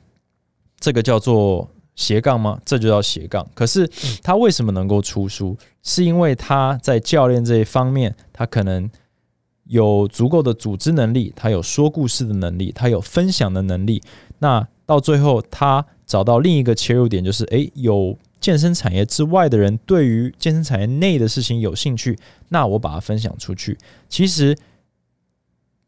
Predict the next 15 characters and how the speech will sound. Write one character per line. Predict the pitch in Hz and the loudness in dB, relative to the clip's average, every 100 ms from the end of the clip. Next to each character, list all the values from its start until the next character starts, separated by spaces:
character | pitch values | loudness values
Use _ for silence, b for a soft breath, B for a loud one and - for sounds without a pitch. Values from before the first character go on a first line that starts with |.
| - | -12
所 | - 151 | -2 2
有 | 190 | 4
的 | 131 | 4
教 | 151 | 2
练 | 139 | 2
都 | 123 123 | 2 0
可 | - 110 | 2 0
以， | 101 - | 0 -2
但 | 160 131 | 0 2
是 | - 120 | 0 0
你 | 101 | -2
可 | 107 98 | -2 -4
能 | 90 | -4
少 | 98 101 62 | -4 -4 -6
了 | 62 | -12